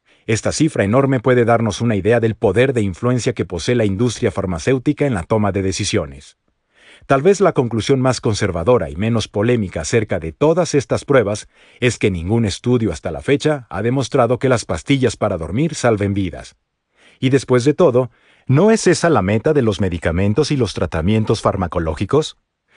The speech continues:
Mi opinión científica, aunque no médica, es que las evidencias existentes justifican al menos tratar con la mayor sinceridad posible a cualquier paciente que esté considerando tomar una píldora para dormir. De esta manera,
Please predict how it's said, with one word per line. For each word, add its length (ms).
Mi 160
opinión 360
científica, 760
aunque 280
no 120
médica, 460
es 160
que 120
las 180
evidencias 560
existentes 580
justifican 600
al 100
menos 320
tratar 380
con 160
la 100
mayor 340
sinceridad 560
posible 500
a 100
cualquier 360
paciente 500
que 140
esté 280
considerando 720
tomar 340
una 160
píldora 460
para 180
dormir. 460
De 220
esta 240
manera, 400